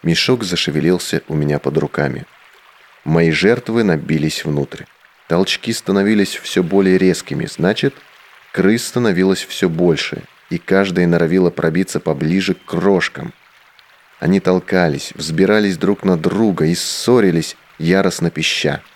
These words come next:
Настала решающая минута, и я потянул верёвку.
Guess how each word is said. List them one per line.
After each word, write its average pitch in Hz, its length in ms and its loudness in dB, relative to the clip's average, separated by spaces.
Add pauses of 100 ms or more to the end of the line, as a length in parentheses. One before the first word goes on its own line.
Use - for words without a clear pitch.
(880)
Настала 101 540 0
решающая 90 720 0
минута, 104 540 0 (340)
и 87 80 -2
я 92 280 0
потянул 87 600 0
верёвку. 82 540 -2